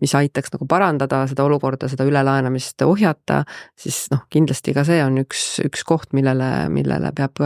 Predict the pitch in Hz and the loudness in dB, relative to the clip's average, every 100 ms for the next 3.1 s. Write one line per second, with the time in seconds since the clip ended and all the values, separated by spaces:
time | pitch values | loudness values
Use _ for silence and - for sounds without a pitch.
0 | 139 165 202 247 254 269 - - 151 147 | 2 2 2 2 2 0 -4 -4 -2 2
1 | 139 139 151 160 165 160 151 156 151 180 | 2 2 2 2 2 2 2 2 0 0
2 | 170 143 - - 135 127 - 127 - 120 | 2 0 0 -2 -2 -2 -4 -6 -4 -6